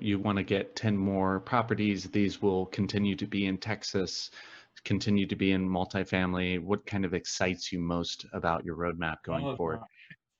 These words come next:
Speaker 2: <laughs> That's a great question. So in our vision of creating better homes for better lives, we also do wanna grow the company tremendously. So we have fifty-five hundred units today.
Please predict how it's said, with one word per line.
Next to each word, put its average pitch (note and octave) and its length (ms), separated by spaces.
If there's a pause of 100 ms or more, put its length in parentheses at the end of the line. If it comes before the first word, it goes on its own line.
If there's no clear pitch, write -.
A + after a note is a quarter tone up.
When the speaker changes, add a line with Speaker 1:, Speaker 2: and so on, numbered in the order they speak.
(120)
Speaker 2:
<laughs> - 180
That's G3 220
a F3+ 40
great E3+ 220
question. D3+ 380
So C#3+ 200 (480)
in G#3 120
our G#3+ 100
vision F#3+ 320
of D3+ 80
creating E3 220
better D3+ 160
homes D3 180
for - 60
better B2+ 280
lives, A#2 440
we D3 160
also D#3+ 340
do D#3+ 140
wanna C#3+ 180
grow B2+ 480
the B2+ 160
company B2+ 300 (160)
tremendously. C3 880
So A#2 300
we B2 200
have B2 220
fifty-five C3+ 480
hundred B2 260
units A#2+ 240
today. A2+ 300